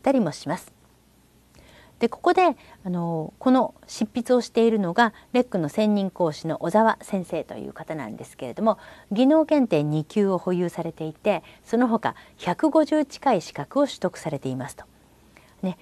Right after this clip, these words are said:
資格に関しては本当にもうスペシャリストなんですね。その先生がどうしたら試験に、ね、迅速に合格できるかということ、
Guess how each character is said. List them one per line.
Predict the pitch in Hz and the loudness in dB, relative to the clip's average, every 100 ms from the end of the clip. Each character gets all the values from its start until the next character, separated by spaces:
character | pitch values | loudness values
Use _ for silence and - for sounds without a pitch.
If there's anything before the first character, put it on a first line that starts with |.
| - | -14
資 | - | -4
格 | 254 254 | -2 2
に | 285 285 | 2 4
関 | 277 254 | 0 0
し | |
て | - | 0
は | 147 | 0
本 | - 196 | 0 -4
当 | 208 | -2
に | 190 180 | -2 -2
も | 156 | -4
う | |
ス | 143 - | -6 -4
ペ | 226 | -2
シ | 269 | 0
ャ | |
リ | 254 | 0
ス | 233 | -2
ト | - | -6
な | 120 | -8
ん | 233 | -12
で | - | -16
す | - | -8
ね。 | 180 196 - - - | -6 -6 -10 -20 -20
そ | - 247 | -2 2
の | 302 | 4
先 | 320 320 | 6 4
生 | 285 311 | 6 4
が | 226 202 - - - | 6 0 -2 -6 4
ど | 339 | 4
う | 392 | 4
し | |
た | - | 0
ら | 196 | -2
試 | - - | -6 0
験 | 214 202 | 2 2
に、 | 160 139 _ - _ _ - | 0 -6 _ -20 _ _ -10
ね、 | 160 _ _ - | -10 _ _ 2
迅 | 254 | 4
速 | 277 320 269 | 6 6 6
に | 233 | 4
合 | 214 226 | 4 4
格 | 208 196 | 2 0
で | 180 | 0
き | - | -2
る | 151 | -6
か | 113 - _ _ | -6 -14 _ _
と | - 226 | 2 4
い | 214 | 6
う | 208 | 2
こ | |
と、 | 170 | -2